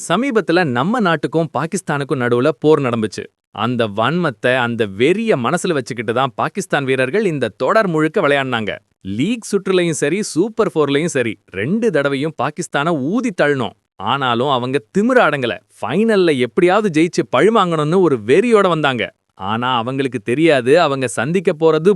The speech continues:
புயலன்னு. ஃபைனல் மேட்ச். மொத பந்துல இருந்து கடைசி பந்து வரைக்கும் ஒரே த்ரில் தான். மேட்ச் ஒரு பக்கம் போகுதா, இல்ல இந்த பக்கம் வருதான்னு யாருனாலையுமே கணிக்க முடியல. ஒவ்வொரு நாலு ஓவருக்கும்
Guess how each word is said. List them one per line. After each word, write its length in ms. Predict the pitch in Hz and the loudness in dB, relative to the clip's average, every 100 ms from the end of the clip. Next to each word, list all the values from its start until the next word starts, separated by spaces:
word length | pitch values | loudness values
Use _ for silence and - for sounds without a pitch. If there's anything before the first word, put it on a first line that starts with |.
| - | 2
புயலன்னு. 600 | 160 214 247 226 196 160 - _ _ 160 | 0 2 4 4 2 0 -4 _ _ -2
ஃபைனல் 340 | 180 233 160 | 0 2 0
மேட்ச். 340 | 123 101 - - _ 117 | 0 -4 -8 -20 _ -4
மொத 280 | 139 233 269 202 | -2 2 2 2
பந்துல 240 | 180 170 165 | 2 4 4
இருந்து 240 | 175 175 | 4 0
கடைசி 480 | - 131 202 262 220 | 0 -2 0 0 0
பந்து 220 | 156 151 | 0 2
வரைக்கும் 400 | 139 139 120 90 _ | 2 2 -2 -6 _
ஒரே 420 | 101 135 180 214 - 160 | -2 2 6 4 4 0
த்ரில் 160 | 156 | 0
தான். 220 | 131 113 _ _ | 0 -2 _ _
மேட்ச் 400 | 127 202 269 143 | -4 -2 -2 2
ஒரு 240 | 135 214 | 4 4
பக்கம் 320 | 214 190 202 | 0 0 2
போகுதா, 380 | 165 160 151 151 | 4 4 4 2
இல்ல 180 | 143 147 | 2 0
இந்த 260 | 156 240 220 | 2 2 0
பக்கம் 280 | 185 170 | 0 0
வருதான்னு 280 | 147 151 196 | 0 0 -2
யாருனாலையுமே 760 | 147 120 165 240 233 196 185 226 | -2 -4 -2 -4 -2 0 0 0
கணிக்க 280 | 180 170 165 | 0 0 0
முடியல. 300 | 143 117 90 _ - | 0 0 -4 _ -6
ஒவ்வொரு 500 | 113 156 220 269 233 | 0 0 2 2 4
நாலு 380 | 165 143 180 185 | 2 0 2 4
ஓவருக்கும் 520 | 170 196 170 190 156 | 4 4 2 2 0